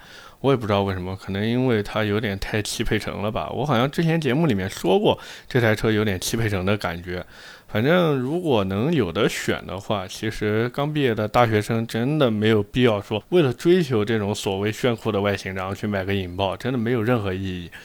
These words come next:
好不好？如果真的有这个十五万以内，或者说十五万左右的预算，买啥都比买引爆强。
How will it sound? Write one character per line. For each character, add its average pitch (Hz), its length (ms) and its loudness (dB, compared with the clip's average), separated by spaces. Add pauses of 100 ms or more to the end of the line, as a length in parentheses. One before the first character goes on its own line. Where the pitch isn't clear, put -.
(180)
好 - 120 -4
不 95 80 0
好？ 90 220 -4 (320)
如 123 220 2
果 117 160 6
真 120 200 0
的 123 160 6
有 95 200 0
这 98 160 -2
个 95 160 -2
十 - 280 -2
五 92 280 -2
万 101 280 4
以 90 220 -8
内， 104 180 0
或 90 200 -4
者 92 40 -2
说 98 140 -2
十 - 160 -2
五 101 100 -2
万 104 160 0
左 87 220 -4
右 101 100 0
的 95 160 -2
预 98 200 -2
算， 90 340 -4
买 90 240 -2
啥 90 320 -4
都 110 140 2
比 101 160 -2
买 92 160 -2
引 87 240 -6
爆 92 180 -2
强。 82 300 -10